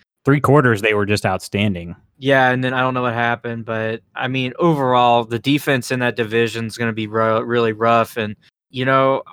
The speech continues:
Speaker 2: I thought the Bears were gonna win the division, and now I don't know.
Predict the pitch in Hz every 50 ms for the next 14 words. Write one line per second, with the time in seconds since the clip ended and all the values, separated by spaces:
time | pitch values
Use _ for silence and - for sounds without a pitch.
0 | - 123 120 123 147 151 - 170 170 160 - 160 143 120 120 117 113 120 127 120
1 | 147 160 160 143 165 160 160 160 160 160 160 165 156 147 170 156 160 175 175 175
2 | 170 180 185 180 180 175 - - 139 139 139 135 135 135 135 139 143 147 156 156
3 | 151 147 135 - 123 120 117 113 113 113 117 120 120 117 117 113 107 - 123 123
4 | 127 123 123 123 - 120 120 117 110 107 110 123 117 117 127 -